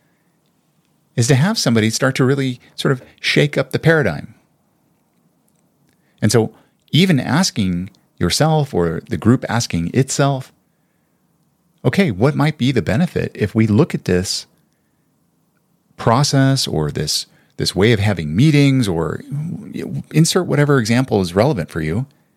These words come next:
And instead of calling something normal, we actually just really get serious about saying, "Okay, what if this is just habit? What if the unproductive meetings that we keep happening are not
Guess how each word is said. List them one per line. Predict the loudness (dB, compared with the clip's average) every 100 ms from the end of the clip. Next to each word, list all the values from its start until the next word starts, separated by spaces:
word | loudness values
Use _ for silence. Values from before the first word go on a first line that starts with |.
| _ _ _ _ _ _ _ _ _ _ _ _ _ 2
And | 2
instead | 4 2 2
of | -2
calling | -2 0 2 2
something | 2 0 2
normal, | 4 4 4 2
we | 2
actually | 2 0 -2 -4 -6
just | -6 -6 -16 _ _
really | 0 2 2 0 -6 _
get | -2 -2 _ -6
serious | -2 2 2 2 -2 -2
about | -2 -2
saying, | -2 -2 -2
"Okay, | 0
what | 0 -2 0 0
if | 2
this | 0 0
is | -2
just | -4 -6
habit? | -4 -4 -6 _ _ _ _ _ _ _ _ _ _ _ _ _ _ _ _ _ _ _ 2
What | 2
if | 4
the | 0 2
unproductive | 0 2 0 0 -2 -4
meetings | -2 0 0
that | -2
we | -4
keep | -4 -6 -6
happening | -4 -2 0 -2 -4 -10 _ _ 0
are | 2
not | 4 2 -2